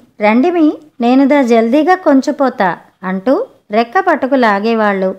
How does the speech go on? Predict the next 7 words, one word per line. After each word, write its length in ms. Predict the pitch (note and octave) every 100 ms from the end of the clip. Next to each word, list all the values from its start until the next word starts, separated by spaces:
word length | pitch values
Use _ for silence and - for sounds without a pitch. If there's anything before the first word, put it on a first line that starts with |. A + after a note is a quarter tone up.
| - _
సామాను 540 | - D4 D#4+ D#4+ C4+
లాక్కుపోయేవాళ్ళును. 1300 | A#3+ G#3 G3+ C4+ C4+ A#3+ A#3+ B3 A#3+ A3 G#3+ G3+ G3 - _ -
ఎక్కడికి 520 | A3+ A#3 E4 E4+ F#4+
వెళ్ళడానికి 720 | E4+ B3 B3 B3 D4+ D4 D#4
తోచదు, 560 | D4+ D4+ C#4+ D4+ D4 A4+ - _ B3+
నేనెవ్వళ్ళనూ 760 | C#4 C#4 A#3 A3 C4+ D4 D#4 B3+
ఎరగను. 560 | G3+ F#3+ G3+ F#3+ F#3+